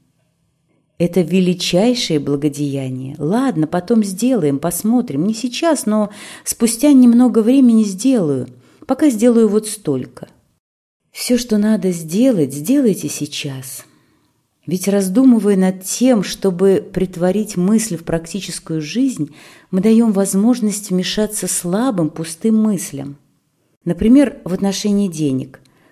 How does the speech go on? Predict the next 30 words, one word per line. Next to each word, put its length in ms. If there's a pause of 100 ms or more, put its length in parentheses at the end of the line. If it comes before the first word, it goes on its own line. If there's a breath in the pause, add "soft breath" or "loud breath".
Хотели 320
дать 300
сто, 480 (180)
но 80
сразу 360
это 140
не 140
сделали. 500
Прошло 380
время 400 (300 loud breath)
и 80
решили 300
дать 260
пятьдесят. 640 (560)
Ладно, 340
пятьдесят 540
дам 180
сейчас, 520 (240 loud breath)
а 100
еще 180
пятьдесят 560
потом, 460
попозже. 640 (560)
В 60
любом 260
случае 380
дам. 320 (1200)
Не 160
становитесь 640
раздумывающими. 1200